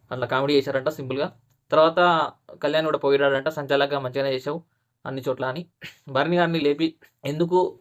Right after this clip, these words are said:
తనుజాని, ఆ, తనుజకు ఉన్న ప్యాంట్స్ అని ఎందుకు ఇచ్చేసావు? నీకు already బ్యాక్ స్టాపింగ్ చేసింది కదా, నిన్ను తీసేసింది కదా" అని చెప్పి అడిగితే, "లేదు సార్, ఎంతైనా తను నా కూతురు, and గేమ్లో కూడా తను ఉండాలనుకున్నా,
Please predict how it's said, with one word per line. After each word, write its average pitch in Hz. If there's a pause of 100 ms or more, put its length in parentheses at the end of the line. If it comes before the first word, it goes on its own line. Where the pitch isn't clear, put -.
తనుజాని, 160 (280)
ఆ, 123 (360)
తనుజకు 156
ఉన్న 151
ప్యాంట్స్ 139
అని 147
ఎందుకు 135
ఇచ్చేసావు? 135 (400)
నీకు 147
already 156 (340)
బ్యాక్ 143
స్టాపింగ్ 156
చేసింది 143
కదా, 139
నిన్ను 135 (320)
తీసేసింది 165
కదా" 143
అని 139
చెప్పి 135
అడిగితే, 143 (300)
"లేదు 143
సార్, 156
ఎంతైనా 139
తను 139
నా 127
కూతురు, 143 (260)
and 127
గేమ్లో 165
కూడా 165
తను 143
ఉండాలనుకున్నా, 143